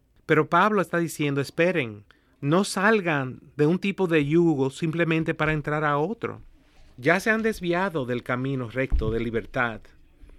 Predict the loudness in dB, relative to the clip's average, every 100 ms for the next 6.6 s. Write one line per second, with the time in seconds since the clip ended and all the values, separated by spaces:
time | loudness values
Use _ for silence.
0 | -16 -8 -2 0 0 -2 -2 -2 -4 0
1 | 0 2 0 0 0 0 -2 -4 -8 -10
2 | -12 -18 -20 -20 -20 _ _ _ -4 -2
3 | 0 0 0 0 0 -2 -4 -6 -8 -10
4 | -18 -20 -20 _ -10 -2 2 2 2 0
5 | 0 0 -2 -2 0 0 0 0 -2 -4
6 | -8 -6 -6 -8 -12 -18